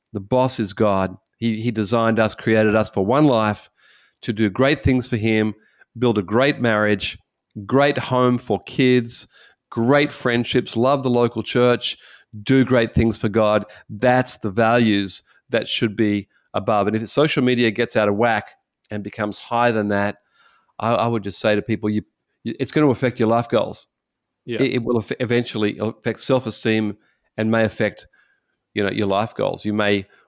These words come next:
Speaker 1: waste years. And, and as a pastor over thirty-five years, I've seen many people say to me, "I wish I had made those decisions when I was twenty-five or twenty, twenty-eight or thirty-five." Or,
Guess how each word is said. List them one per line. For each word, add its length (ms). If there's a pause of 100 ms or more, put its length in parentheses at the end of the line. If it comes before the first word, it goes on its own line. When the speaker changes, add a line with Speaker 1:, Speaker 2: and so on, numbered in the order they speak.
(100)
Speaker 1:
waste 400
years. 560 (600)
And, 520
and 140
as 100
a 40
pastor 560
over 300 (440)
thirty-five 520
years, 260
I've 180
seen 280
many 220
people 320
say 200
to 60
me, 140
"I 100
wish 340
I 120
had 80
made 260
those 200
decisions 440
when 100
I 60
was 280 (520)
twenty-five 800
or 240 (420)
twenty, 400
twenty-eight 720
or 80
thirty-five." 560
Or, 100